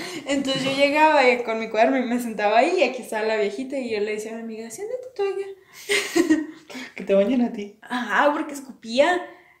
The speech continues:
Speaker 1: Y ese verano, porque mi amiga era muy inteligente y como que su familia era muy culta y que los ponían a estudiar piano y cosas así.
Speaker 2: Ujú.
Speaker 1: Y s-, eran muy listos todos.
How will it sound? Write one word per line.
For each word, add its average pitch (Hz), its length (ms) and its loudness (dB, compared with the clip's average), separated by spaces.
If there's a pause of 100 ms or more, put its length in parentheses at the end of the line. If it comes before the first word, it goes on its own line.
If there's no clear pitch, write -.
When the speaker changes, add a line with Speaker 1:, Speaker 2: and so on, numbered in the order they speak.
(260)
Speaker 1:
Y 240 720 -2
ese 233 280 0
verano, 302 680 2
porque 247 260 -4
mi 233 100 -2
amiga 208 540 -2
era 214 180 -6
muy 214 160 -8
inteligente 214 640 -8
y 202 80 -8
como 208 180 -6
que 202 120 -10
su 196 120 -10
familia 190 300 -8
era 208 100 0
muy 214 180 -4
culta 202 340 -2
y 208 80 -4
que 214 100 0
los 202 140 0
ponían 185 580 -8
a 196 60 -4
estudiar 202 480 -4
piano 202 440 -4
y 202 120 -4
cosas - 340 -10
así. - 400 -12
Speaker 2:
Ujú. 139 120 -6 (460)
Speaker 1:
Y - 340 -6
s-, - 200 -8
eran 233 220 0
muy 233 140 2
listos 233 340 -6
todos. 269 400 4